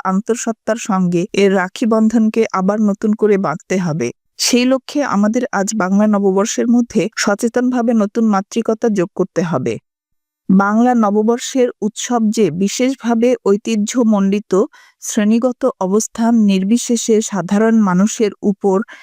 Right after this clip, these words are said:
এর একান্ত ধর্মনিরপেক্ষ চরিত্র যে অত্যন্ত তাৎপর্যময়,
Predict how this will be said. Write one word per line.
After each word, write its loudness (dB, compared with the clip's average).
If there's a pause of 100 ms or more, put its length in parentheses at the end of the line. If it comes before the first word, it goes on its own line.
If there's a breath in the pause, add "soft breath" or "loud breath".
(280 loud breath)
এর 2 (220)
একান্ত -2 (160)
ধর্মনিরপেক্ষ 2 (160)
চরিত্র -2
যে 0 (100)
অত্যন্ত 0 (160)
তাৎপর্যময়, 0